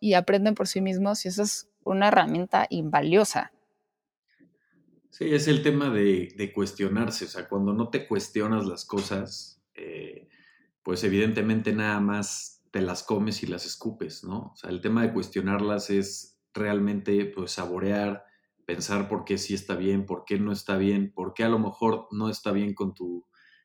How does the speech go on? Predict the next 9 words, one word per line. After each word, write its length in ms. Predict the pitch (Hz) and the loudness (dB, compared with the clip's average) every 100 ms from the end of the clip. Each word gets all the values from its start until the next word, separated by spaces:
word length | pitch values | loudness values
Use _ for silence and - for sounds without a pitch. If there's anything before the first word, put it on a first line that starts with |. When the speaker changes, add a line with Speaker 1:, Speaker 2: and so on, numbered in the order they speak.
| _ | _
Speaker 2:
ya 140 | 104 101 | -2 0
sea 220 | 104 98 | 0 -2
tus 160 | 98 87 | -4 -4
valores 640 | 85 95 98 98 98 - | -2 0 2 4 2 -2
o 180 | 82 - | -10 -8
tu 200 | 90 87 | -8 -8
filosofía 840 | - 92 90 - - 98 98 98 | -6 -6 -6 -10 -6 0 2 2
de 120 | 95 92 | 0 -2
vida, 460 | 98 98 95 95 | -2 -2 -4 -6